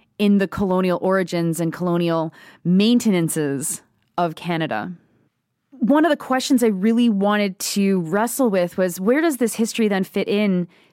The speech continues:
to this moment that we exist today where there is no history. Now, what do I mean when I say there is no history?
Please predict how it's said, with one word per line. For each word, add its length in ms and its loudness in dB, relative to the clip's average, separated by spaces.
to 480 0
this 360 -2
moment 440 2
that 120 0
we 80 2
exist 280 -4
today 320 2
where 120 2
there 140 0
is 140 0
no 100 -2
history. 500 -8
Now, 340 -2
what 260 -4
do 120 -2
I 80 2
mean 340 2
when 100 -4
I 100 -6
say 460 -2
there 240 -4
is 300 -4
no 220 -2
history? 680 -10